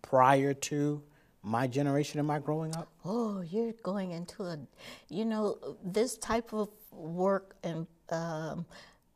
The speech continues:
Speaker 2: the thoughts process has layers and it
Speaker 1: Mm-hmm.
Speaker 2: has levels.
Speaker 1: Mm-hmm.
Speaker 2: And the level that you just mentioned, yes, we have something called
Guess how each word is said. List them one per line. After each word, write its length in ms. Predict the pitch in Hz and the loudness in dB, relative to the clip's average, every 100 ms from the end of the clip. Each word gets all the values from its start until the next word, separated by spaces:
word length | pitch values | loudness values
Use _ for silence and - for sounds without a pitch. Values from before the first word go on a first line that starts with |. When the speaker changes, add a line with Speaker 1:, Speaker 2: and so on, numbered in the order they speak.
| _ - | _ -14
Speaker 2:
the 60 | 175 | -12
thoughts 760 | - - - 180 - - - - | -12 -8 2 2 2 -2 -6 -10
process 880 | - 190 185 - 165 139 135 - - - - - - | 2 2 4 -2 -2 0 0 -2 -4 -4 -10 -20 -6
has 400 | 185 170 160 165 | -2 0 -2 -4
layers 920 | 139 160 160 170 190 254 285 - - - | -4 0 2 4 4 2 0 -6 -10 -8
and 200 | 131 180 | -2 -2
it 80 | 175 | -2
Speaker 1:
Mm-hmm. 100 | 185 | -2
Speaker 2:
has 220 | 180 180 | -2 -2
levels. 760 | 170 170 160 131 98 - - | -2 0 -2 -4 -6 -6 -6
Speaker 1:
Mm-hmm. 220 | 123 120 160 - - - - | -6 -4 -8 -10 -18 -20 -4
Speaker 2:
And 340 | 175 175 160 | -2 -2 0
the 120 | 160 160 | 2 2
level 480 | 160 175 208 220 214 | 2 2 2 0 2
that 240 | 165 156 | 0 0
you 180 | 180 185 | -4 -6
just 440 | - 175 170 - - _ _ - 175 | -4 -4 -4 -6 -10 _ _ -14 -6
mentioned, 640 | 175 196 226 190 165 156 - | -2 0 0 -2 -6 -6 -8
yes, 440 | 170 175 170 - 165 | -4 -2 -2 -4 -6
we 100 | 190 | -4
have 220 | 202 208 | -4 -4
something 480 | - 233 240 226 226 | -2 -2 0 0 -2
called 580 | - 208 190 190 185 | -2 2 2 2 0